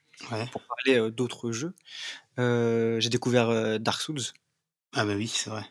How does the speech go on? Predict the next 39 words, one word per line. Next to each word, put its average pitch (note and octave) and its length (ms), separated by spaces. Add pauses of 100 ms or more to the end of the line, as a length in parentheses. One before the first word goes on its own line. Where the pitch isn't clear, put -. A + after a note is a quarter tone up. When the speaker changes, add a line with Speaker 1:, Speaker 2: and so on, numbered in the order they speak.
(140)
Speaker 1:
Tu - 140
me G#2+ 80
l'avais, G2+ 160
tu - 200
me G#2+ 60
l'avais G#2+ 100
vendu. B2 640 (500)
Speaker 2:
Ah B2+ 100
ouais, B2+ 140
moi, A2+ 140
j'ai, A2 180
Speaker 1:
Euh. A#2 120
Speaker 2:
c'était - 240
cla-, - 260
en B2+ 40
plus, G#3 120
je D#3 60
l'ai C3+ 60
découvert C#3 400
vraiment, C#3+ 460 (340)
je A#2+ 80
sais A#2+ 160
plus - 200
comment, C#3+ 320
mais, B2 240
euh, A#2+ 380 (1400)
je, - 80 (160)
je - 80
crois F3+ 120
que D3 60
je - 60
l'ai B2+ 100
acheté D#3+ 380
parce - 160
que C3+ 100
j'ai A#2+ 120
kiffé - 260
la D3+ 80
pochette, B2+ 360